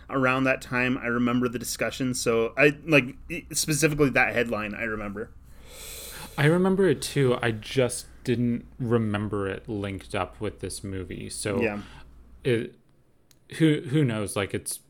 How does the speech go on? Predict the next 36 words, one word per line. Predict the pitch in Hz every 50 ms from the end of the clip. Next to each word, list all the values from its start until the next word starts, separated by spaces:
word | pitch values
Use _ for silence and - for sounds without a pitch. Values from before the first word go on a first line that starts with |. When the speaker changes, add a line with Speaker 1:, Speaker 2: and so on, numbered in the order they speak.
| _ _ -
Speaker 2:
possible | - - 101 95 - - 120 104 104 98 95
I | 92 92
was | 95 92 90 -
just, | - - 92 - - - 95
like, | 90 87 -
in | - 165 131
a | 110 101
different | 92 - - - 107 95 98 - - _ _
place | - 110 101 110 127 - -
when | 147 135 131
I | 127
saw | 131 131 127 127 135
it | 139 139 139
because | - - - 98 -
I | 95 92 92
was, | 90 92 92 87 - - - - _ _ _ _ _ _ _ _ _ _
you | 117 104
know, | 92 87 98 110 107 117 120 -
<laughs> | - 101 - -
going | 135 123 107 101 110 110 107 104 98
to | - - 110 107 101 98 101 101 101 104 104 - - - - - - - - - - - 269
a | - 104 104 98 98 98 98 98 98 98 107 - - - _ _ _ _ _ _ _ _ _ _ _ _ _ _ _ _ _ -
weird | 151 117 110 120 104 110 113 113 107 98
blockbuster | 110 98 92 95 - - 123 107 - - - 117 110
movie | 107 107 101 101 107 104
in | 101 98
February, | 95 - 101 95 101 104 101 101 98 98 98 98 98 101 104
or | - - 135 131 143
I'm | 147 139 131 131 127 120 110
just | - - 123 123 - - -
misremembering | 101 98 110 120 117 - 127 120 107 98 104 110 98 87 85 -
stuff. | - 98 95 95 - -
That, | 95 90 92 - - _ _ -
that | 104 92 92
happens | 92 92 90 - 95 92 90 -
too. | - 95 87 85 95